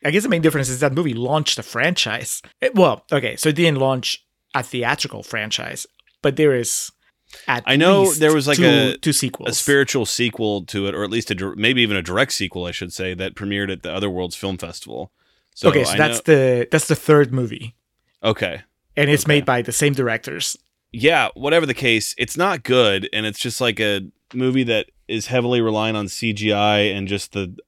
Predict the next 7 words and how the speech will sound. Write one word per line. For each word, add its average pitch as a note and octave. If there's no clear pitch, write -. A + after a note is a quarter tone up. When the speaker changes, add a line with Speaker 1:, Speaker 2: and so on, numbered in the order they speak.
Speaker 2:
idea G2+
of F#2+
an G2
alien G2
invasion F#2
movie. F#2
<sighs> -